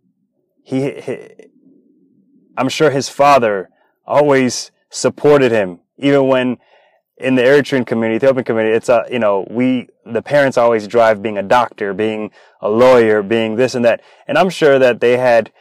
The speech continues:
back and forth, like, "What are you doing?" and this and that. But part of me also believes that his father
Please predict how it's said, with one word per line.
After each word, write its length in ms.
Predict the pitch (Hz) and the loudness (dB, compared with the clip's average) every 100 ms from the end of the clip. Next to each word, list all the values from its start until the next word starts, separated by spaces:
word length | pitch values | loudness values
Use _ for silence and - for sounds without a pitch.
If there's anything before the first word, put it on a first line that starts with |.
| _ _ - | _ _ -2
back 240 | 117 113 | -2 0
and 120 | 113 | -6
forth, 420 | 95 107 107 113 110 | -4 0 2 2 0
like, 300 | 104 101 - _ _ _ _ _ _ - | -4 -4 -12 _ _ _ _ _ _ -4
"What 200 | 117 123 | 0 0
are 60 | |
you 140 | 117 110 | 0 0
doing?" 480 | 107 127 127 123 | 2 4 4 2
and 80 | 117 | 0
this 160 | 113 117 | -4 -4
and 140 | 113 | -2
that. 260 | 120 117 104 | -2 -2 2
But 240 | 113 98 _ _ _ _ _ _ _ _ _ _ _ _ _ _ _ _ _ _ _ _ _ _ _ _ | 2 2 _ _ _ _ _ _ _ _ _ _ _ _ _ _ _ _ _ _ _ _ _ _ _ _
part 260 | - 165 175 | 0 2 4
of 80 | |
me 140 | 143 135 | 2 4
also 320 | 127 120 120 | 4 2 -2
believes 400 | 113 117 123 113 | -2 0 0 0
that 120 | 113 | -2
his 140 | 110 - | -4 -4
father 520 | 127 135 120 110 | 2 2 2 0